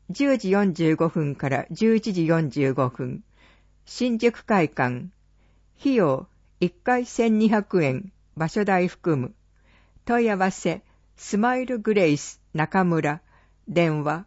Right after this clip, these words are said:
零九零四六零五一二三八。逗子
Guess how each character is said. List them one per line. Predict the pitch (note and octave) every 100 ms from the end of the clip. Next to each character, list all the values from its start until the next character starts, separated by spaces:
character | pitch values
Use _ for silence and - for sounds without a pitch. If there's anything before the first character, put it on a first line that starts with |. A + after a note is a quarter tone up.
| _ _ -
零 | G#3+ C4
九 | - B3+ G#3+ D#3
零 | D#3+ C3+ - _ -
四 | F#3+ A#3 A#3
六 | A#3+ - D#3+
零 | D#3 C#3+
五 | C#3+ D3+ C3+ - _ _
一 | D#3 D3+ B3
二 | A#3 E3+
三 | - C#3+ C#3
八。 | C3+ C3+ - - _ _ _ _ _ _ _ _ _ _ _ _ _ _ _ _ _ -
逗 | G3+ D#4+
子 | -